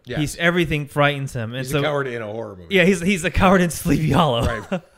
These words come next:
Speaker 1: Right,
Speaker 2: And
Speaker 1: right.
Speaker 2: to me, that's way
Speaker 1: That
Speaker 2: more
Speaker 1: dynamic
Speaker 2: interesting.
Speaker 1: is more, yeah, for sure.
Speaker 2: And so I like that. And so this was just, this just felt like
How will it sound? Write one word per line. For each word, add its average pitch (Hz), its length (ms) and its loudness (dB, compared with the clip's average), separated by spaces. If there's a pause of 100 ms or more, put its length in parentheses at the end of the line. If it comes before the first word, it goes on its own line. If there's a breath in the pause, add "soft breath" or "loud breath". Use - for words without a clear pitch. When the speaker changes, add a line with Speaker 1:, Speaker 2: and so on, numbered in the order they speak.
Speaker 1:
Right, 165 400 -4
Speaker 2:
And 107 140 -10
Speaker 1:
right. 190 160 0
Speaker 2:
to 190 80 -2
me, 233 180 0
that's 196 300 2
way 180 280 2
Speaker 1:
That 180 140 4
Speaker 2:
more 170 80 4
Speaker 1:
dynamic 180 460 4
Speaker 2:
interesting. 127 40 -2
Speaker 1:
is 110 120 -6
more, 117 340 -6
yeah, 104 280 -4
for 147 180 -8
sure. 190 100 -8
Speaker 2:
And 170 80 -2
so 202 100 0
I 202 40 4
like 202 220 0
that. 165 120 -2
And 175 80 -8
so 196 240 2
this 247 220 -2
was 269 120 -4
just, 208 220 -6
this 240 220 -2
just 247 200 -10
felt 196 280 0
like 143 460 -6